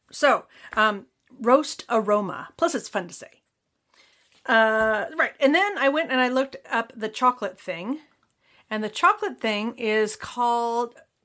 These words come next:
okay, if you go to world spice dot com and you look up cocoa powder,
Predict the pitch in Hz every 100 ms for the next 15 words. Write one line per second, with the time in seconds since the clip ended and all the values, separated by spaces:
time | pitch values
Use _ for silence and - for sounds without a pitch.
0 | - 254 202 180 247 254 262 240 220 247
1 | 311 - - 254 269 - 247 254 - 226
2 | 185 175 202 - _ _ _ _ _ _
3 | 233 226 226 233 254 254 240 - 285 285
4 | 269 202 - 180 165 170 196